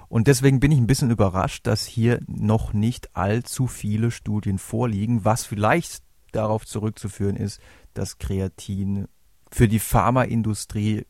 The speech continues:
gar nicht beso-, nicht allzu interessant ist, weil man es ja mittlerweile schon für einen Spottpreis, ähm, bekommen kann. Also ein Kilo Kreatin, man, natürlich muss man aufpassen, dass es wirklich reines Kreatin ist, sonst sind, äh,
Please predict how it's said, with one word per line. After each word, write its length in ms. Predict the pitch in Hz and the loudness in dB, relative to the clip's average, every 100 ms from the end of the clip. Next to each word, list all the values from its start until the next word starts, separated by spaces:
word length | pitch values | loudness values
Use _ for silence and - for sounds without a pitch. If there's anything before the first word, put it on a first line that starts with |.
| - | -12
gar 200 | - 95 | -4 0
nicht 220 | 110 123 - | 0 -2 -6
beso-, 300 | 95 101 - | -6 -4 -4
nicht 400 | 113 127 139 - | 0 0 -2 -4
allzu 380 | 104 139 - 107 | -2 -2 -4 -4
interessant 640 | 104 92 90 - 107 - | -2 -4 -4 -4 -4 -4
ist, 240 | 131 - | -6 -2
weil 160 | 101 101 | -2 0
man 180 | 110 107 | 0 -2
es 140 | 95 | -4
ja 80 | 101 | -4
mittlerweile 760 | 95 - 92 92 95 95 95 - - | -4 -4 -4 -2 -4 -4 -6 -8 -12
schon 300 | - 98 95 | -4 -4 -4
für 240 | - 92 | -6 -6
einen 200 | 92 95 | -4 -6
Spottpreis, 1040 | - - 95 - - - 92 92 - - _ _ - | -8 -6 -6 -6 -8 -4 -4 -4 -8 -18 _ _ -8
ähm, 500 | 98 90 92 90 87 _ _ _ | -4 -4 -4 -6 -8 _ _ _
bekommen 400 | - - 120 127 | -6 2 2 2
kann. 300 | 104 85 87 - | -2 -4 -6 -8
Also 440 | 98 87 92 90 - - - - _ - - | -8 -4 -6 -6 -12 -20 -20 -20 _ -14 -6
ein 140 | 104 | -6
Kilo 420 | - 127 123 117 - | -2 0 2 2 0
Kreatin, 760 | - 101 101 - 110 120 117 | 0 0 -2 -2 -2 0 0
man, 160 | - - | -4 0
natürlich 440 | 107 - 135 123 | 0 4 4 4
muss 280 | 120 127 - | 4 4 4
man 120 | 110 | 2
aufpassen, 640 | 101 143 - 90 92 127 | 4 2 4 2 2 0
dass 140 | 107 90 | 0 -2
es 160 | 90 | -4
wirklich 420 | 101 101 98 - 95 | -4 -4 -6 -6 -4
reines 480 | 92 92 123 123 | -2 0 0 -2
Kreatin 480 | - 113 110 - 113 | -4 -4 -4 -4 -2
ist, 200 | 113 - | -2 -4
sonst 580 | 104 107 110 - - - | -2 -2 -4 -10 -14 -4
sind, 420 | 101 101 - - - | -2 -2 -6 -16 -8
äh, 280 | 95 90 | -6 -6